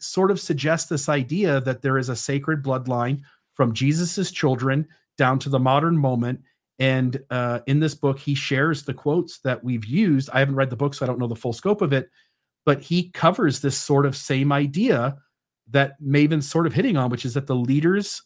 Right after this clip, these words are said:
of the church are called from a particular bloodline because they believe it's Jesus is Christ, Jesus Christ's own bloodline, his own children's descendants.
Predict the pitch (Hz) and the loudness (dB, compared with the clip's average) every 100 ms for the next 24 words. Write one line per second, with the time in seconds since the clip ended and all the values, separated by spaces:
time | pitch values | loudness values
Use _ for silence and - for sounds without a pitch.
0 | _ _ 127 135 175 - 120 127 - - | _ _ -4 -2 -4 -2 -2 -2 -8 -14
1 | _ _ _ _ 131 123 - 127 131 135 | _ _ _ _ -2 -2 -2 0 0 0
2 | 147 135 - 139 131 131 120 131 175 151 | -4 -4 -6 -8 -4 -4 -2 0 0 2
3 | 127 120 120 123 104 123 131 143 117 113 | 0 0 -4 -6 -4 -4 0 0 0 -2
4 | 117 - - 123 117 117 110 107 - 123 | -4 -10 -8 -4 -4 -4 -8 -10 -8 -6
5 | 113 113 - _ _ 139 131 123 - 110 | -4 -6 -8 _ _ -2 -2 -4 -4 -4
6 | 113 - 117 117 117 110 98 101 104 110 | -4 -6 -2 0 0 -4 -6 -4 -4 -4
7 | 110 107 - 113 113 107 - _ _ _ | -4 -4 -4 -4 -2 -2 -6 _ _ _
8 | 117 - 196 127 101 - | -2 2 4 2 -2 -8